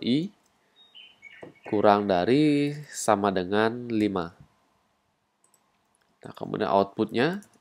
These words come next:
echo variabel I, kemudian koma. Ya, satu, dua, tiga, dan seterusnya.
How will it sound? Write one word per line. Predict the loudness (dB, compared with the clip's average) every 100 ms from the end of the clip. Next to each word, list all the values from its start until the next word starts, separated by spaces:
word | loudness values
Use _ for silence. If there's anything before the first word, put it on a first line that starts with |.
| -20
echo | -12 -2 -2 -2 -10
variabel | -6 -2 -2 2 2 2 0
I, | -4 -4 -8 -20 _ -20 -20 -20 -20 -20 _ -18 -14
kemudian | -12 -10 -6 -2
koma. | 0 0 -4 -6 -16 _ -20
Ya, | -18 -18
satu, | -18 -4 -4 -4 -8 -8 -8 -4
dua, | -4 -4 -8 -10 -10
tiga, | -10 -8 -6
dan | -6
seterusnya. | -12 -14 -16 -14